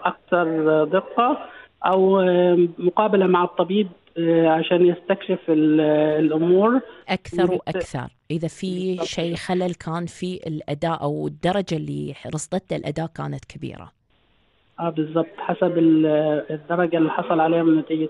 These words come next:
Speaker 1: ال-،
Speaker 2: أيوة.
Speaker 1: الاختبار.
Speaker 2: فدكتور، شو توصي الأهل أول ما ي-، يعني يبتدون يحلون أو يكتبون في هذه الأداة أو يجاوبون على الأسئلة اللي فيها؟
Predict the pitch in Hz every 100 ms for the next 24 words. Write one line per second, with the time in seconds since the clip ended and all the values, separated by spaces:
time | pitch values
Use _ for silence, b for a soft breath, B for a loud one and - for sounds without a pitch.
0 | 156 143 143 143 139 143 135 139 147 -
1 | - - - - 247 294 - 370 269 381
2 | - 392 - 330 240 254 262 285 220 208
3 | 220 202 180 175 165 151 - - 151 147
4 | 165 160 - 156 - 151 180 240 220 -
5 | - 160 - 165 160 180 196 - 165 165
6 | 156 - 151 175 254 - 160 147 156 147
7 | - 135 147 135 - 160 160 - - 147
8 | 151 156 202 247 175 151 147 - 190 156
9 | 139 - 151 135